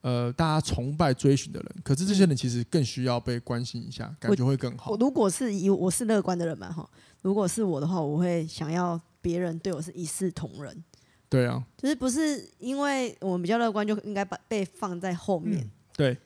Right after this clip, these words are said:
Speaker 2: 对，我觉得一视同仁对我们俩就好，不用优-，要优先对待你做什么。
Speaker 1: 对啊。
Speaker 2: 嘿啊。
Speaker 1: 所以想要创造好的人际关系，我觉得最重要是关心一个人很重要。
Speaker 2: 嗯。
Speaker 1: 那关心不要分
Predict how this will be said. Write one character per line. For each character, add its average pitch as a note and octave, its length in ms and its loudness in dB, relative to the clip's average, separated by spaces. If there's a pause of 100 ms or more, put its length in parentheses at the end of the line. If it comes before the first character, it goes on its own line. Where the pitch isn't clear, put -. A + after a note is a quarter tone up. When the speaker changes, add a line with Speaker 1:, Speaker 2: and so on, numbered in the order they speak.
(140)
Speaker 2:
对， F#3+ 140 -2
我 F3+ 120 0
觉 A#3+ 80 2
得 C4+ 80 0
一 A#3 100 2
视 C#4+ 160 -2
同 G#3 160 2
仁 F#3 100 0
对 F#3+ 80 0
我 G#3+ 60 2
们 F3+ 80 -2
俩 D3 80 -6
就 F3+ 100 2
好， F3+ 140 2
不 F3+ 100 6
用 C#4 240 6 (120)
优-， A3+ 200 8 (100)
要 A#3 200 4
优 G#3+ 260 6
先 G#3 300 0
对 G3 160 0
待 F3+ 140 -4
你 D3+ 120 -10
做 E3 220 -6
什 D3+ 120 -10
么。 A2 140 -16
Speaker 1:
对 - 140 -2
啊。 - 260 -8
Speaker 2:
嘿 E3+ 120 -10
啊。 C3+ 200 -12 (140)
Speaker 1:
所 F#3 180 6
以 C#3+ 380 4
想 - 220 -2
要 G3+ 100 2
创 G3+ 320 0
造 F3+ 220 2
好 A#2 260 -4
的 A#2 80 -2
人 B2 160 -2
际 D3 160 4
关 C3+ 260 2
系， B2+ 400 0
我 C3 140 0
觉 C#3 160 4
得 C3+ 180 4
最 E3 160 4
重 C#3 220 2
要 C3+ 80 2
是 B2+ 240 -2 (160)
关 F#3+ 180 10
心 G3+ 160 4
一 F#3+ 60 2
个 D3 140 4
人 A#2+ 100 0
很 B2 100 -2
重 A#2+ 200 0
要。 A#2 200 -4 (140)
Speaker 2:
嗯。 G3 80 -2
Speaker 1:
那 D#3+ 100 2
关 F#3+ 220 2
心 G3+ 160 0
不 D3 140 2
要 D3 180 4
分 C#3 420 0